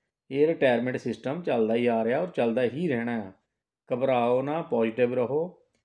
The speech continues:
ਔਰ ਇ-, ਇਸ ਕਾਫਲੇ ਨੂੰ ਵਧਾਈ ਰੱਖਣਾ। ਇਹ ਨਹੀਂ ਕਿ ਹਾਂ ਵੀ ਕਿਸੇ ਨੇ ਕੁਛ ਕਹਿ ਤਾ, ਕਿਸੇ ਨੇ ਕੁਛ ਕਹਿ ਤਾ। ਆਪਣਾ ਪੋਜ਼ਿਟਿਵ,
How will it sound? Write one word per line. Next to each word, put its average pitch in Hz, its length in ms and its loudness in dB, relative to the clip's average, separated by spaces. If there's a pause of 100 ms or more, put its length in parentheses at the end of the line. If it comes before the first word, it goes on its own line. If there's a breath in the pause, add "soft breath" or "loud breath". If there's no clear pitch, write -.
(420)
ਔਰ 139 100 0
ਇ-, 139 320 -2
ਇਸ 170 220 -4
ਕਾਫਲੇ 139 360 2
ਨੂੰ 160 200 -6
ਵਧਾਈ 135 360 2
ਰੱਖਣਾ। 123 360 -2
ਇਹ 151 240 0
ਨਹੀਂ 156 180 -4
ਕਿ 160 100 -2
ਹਾਂ 139 220 0
ਵੀ 139 160 0
ਕਿਸੇ 135 420 -8
ਨੇ 135 100 -2
ਕੁਛ 120 180 -2
ਕਹਿ 131 240 0
ਤਾ, 135 140 -2
ਕਿਸੇ 127 220 -4
ਨੇ 135 60 -8
ਕੁਛ 127 180 -6
ਕਹਿ 123 140 -4
ਤਾ। 135 80 0
ਆਪਣਾ 147 240 -2
ਪੋਜ਼ਿਟਿਵ, 147 520 0